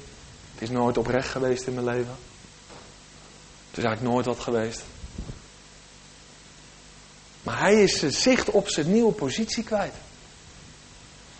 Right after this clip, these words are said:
Hij is los van de krachtbron, om het zo te zeggen. En dan zegt hij in vers zeventien, "Nu ben ik het echter niet meer die dit teweeg brengt, maar de zonde die in mij woont." Deze mens is blijkbaar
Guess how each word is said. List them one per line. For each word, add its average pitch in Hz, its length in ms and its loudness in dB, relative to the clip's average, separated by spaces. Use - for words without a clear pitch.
Hij 185 200 12
is 208 180 10
los 285 360 12
van 220 120 6
de 202 80 10
krachtbron, 262 1000 10
om 226 140 8
het 226 140 8
zo 220 180 10
te 180 120 6
zeggen. 151 360 4
En - 80 4
dan 214 80 12
zegt 226 140 12
hij 226 80 12
in 190 60 10
vers 190 120 4
zeventien, 233 400 10
"Nu 240 160 12
ben 233 180 12
ik 269 120 8
het 277 120 10
echter 240 300 6
niet 214 180 10
meer 196 260 12
die 185 100 8
dit 175 180 12
teweeg 170 280 10
brengt, 156 220 6
maar 214 320 10
de 214 120 12
zonde 226 680 12
die 196 380 12
in 294 240 12
mij 277 240 12
woont." 190 500 10
Deze 247 260 12
mens 254 240 12
is 220 140 8
blijkbaar 214 680 12